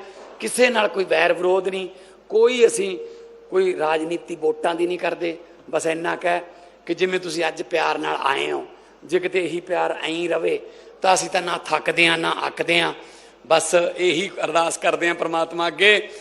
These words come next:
ਕਿ ਪ੍ਰਮਾਤਮਾ, ਜਿੰਨੀ ਕੁ ਇੱਜ਼ਤ ਬਣਾਈ ਹੈ, ਭਾਵੇਂ ਇਹ ਤੋਂ ਵੱਧ ਵਧਾਈ ਨਾ, ਪਰ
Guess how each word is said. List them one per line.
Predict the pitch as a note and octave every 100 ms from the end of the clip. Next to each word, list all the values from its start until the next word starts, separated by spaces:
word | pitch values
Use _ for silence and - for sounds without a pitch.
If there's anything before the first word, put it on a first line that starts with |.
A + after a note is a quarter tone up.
| -
ਕਿ | F3+
ਪ੍ਰਮਾਤਮਾ, | F#3 F#3 F3+ F3+ G#3 G#3+
ਜਿੰਨੀ | F3+ G3 A3
ਕੁ | A3
ਇੱਜ਼ਤ | G#3+ G#3
ਬਣਾਈ | G#3+ G3 F#3 F#3 F#3+
ਹੈ, | E3+ - - -
ਭਾਵੇਂ | C4+ C4 C4+
ਇਹ |
ਤੋਂ | C4+
ਵੱਧ | C#4 B3+ B3+
ਵਧਾਈ | C#4 C#4 D4+ C4 B3
ਨਾ, | A3+ F3 - - - - -
ਪਰ | G#3+ G#3+ G#3+